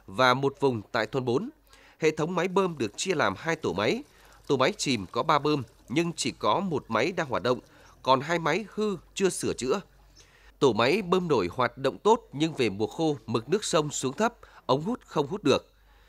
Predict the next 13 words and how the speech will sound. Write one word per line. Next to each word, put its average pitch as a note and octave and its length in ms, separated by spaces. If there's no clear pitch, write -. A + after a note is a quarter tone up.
Theo E3 320
lịch C#3 220
cấp - 160
nước, A3+ 200
cách A3 200
một C#3+ 280
tuần C3+ 240
trạm C3 200
bơm D#3 180
hoạt A2+ 200
động A2 120
một G2+ 180
lần G#2 180